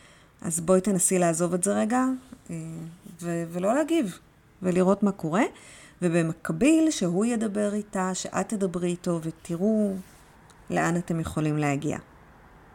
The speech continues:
מישהי כתבה, "בעלי עזב למילואים ואני נפגשת עם גרושתו בשביל הילדים." איזה מקסים זה. זה סתם היה יפה. אה, "הילדים שלי לוחמים, אני בוכה המון, אני מתפרקת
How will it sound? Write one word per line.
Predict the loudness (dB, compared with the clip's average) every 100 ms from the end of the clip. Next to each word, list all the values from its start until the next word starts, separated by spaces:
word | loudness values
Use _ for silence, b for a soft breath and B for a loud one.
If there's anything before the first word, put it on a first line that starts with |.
| -20 -20 -20 -20 B B B B B B B -20 -8 0
מישהי | 2 4
כתבה, | 4 6 6
"בעלי | 8 6 6
עזב | 6 4
למילואים | 6 4 4 4 4 4
ואני | 2 2
נפגשת | 0 0 0 0
עם | -2
גרושתו | -2 -4 -4 -4 -2 -4
בשביל | -4 -4 -2
הילדים." | -2 -4 -6 -6 -6 -10 -4
איזה | -2 -2 -4
מקסים | -6 -4 -2 -2
זה. | -2 -4 -6 -18 -16 -6
זה | -6
סתם | -4 -4 -2
היה | -2 -2
יפה. | -6 -8 -10 -10 -14 -20 -20 -20 -20 -20 -20 -20 B B B B B B B -14 -2
אה, | 2 4 4 2 2 0 0 0 -4 -6 -2
"הילדים | 0 2 2 2
שלי | 2 0
לוחמים, | 0 0 2 2 2 0 0
אני | 2 2
בוכה | 0 0 2
המון, | 4 6 6 4 2 -2 -2
אני | -2 -2
מתפרקת | -4 -6 -6 -2 -2 -2 -12